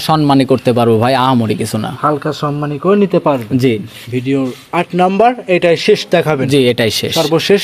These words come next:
Speaker 2: নাম, পরিচয়, ঠিকানা জানিয়ে দেন।
Speaker 1: আমার নাম মোহাম্মদ সুমন হোসেন, আমার খামারের নাম সুমন ডেয়ারি ফার্ম, বাসা পাবনা জেলা ঈশ্বরদী থানা, দাসুরিয়া ট্রাফিক মোড়ের পাশে আমার খামার অবস্থান। আমার ফোন নম্বরটি হলো গান জিরো ওয়ান থ্রি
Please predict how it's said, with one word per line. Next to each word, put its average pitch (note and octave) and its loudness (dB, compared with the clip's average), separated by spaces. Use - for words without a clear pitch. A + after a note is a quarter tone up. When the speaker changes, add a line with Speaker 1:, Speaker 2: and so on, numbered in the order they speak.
Speaker 2:
নাম, E3 2
পরিচয়, E3 2
ঠিকানা F#3 2
জানিয়ে B2+ 2
দেন। A#2 -6
Speaker 1:
আমার D#3 2
নাম D3+ 2
মোহাম্মদ E3 2
সুমন C#3 4
হোসেন, E3+ 0
আমার C#3 0
খামারের C3 2
নাম C#3+ 0
সুমন B2 4
ডেয়ারি B2 2
ফার্ম, D#3 0
বাসা C3+ 0
পাবনা B2+ 0
জেলা C#3 2
ঈশ্বরদী B2+ -2
থানা, D3 0
দাসুরিয়া B2 0
ট্রাফিক B2 -4
মোড়ের B2 -2
পাশে A#2+ -2
আমার B2+ -6
খামার A2+ -2
অবস্থান। A#2+ -6
আমার A#2 -2
ফোন B2 2
নম্বরটি C#3 0
হলো C#3+ 2
গান D3+ 0
জিরো A#2 2
ওয়ান C3 2
থ্রি B2 2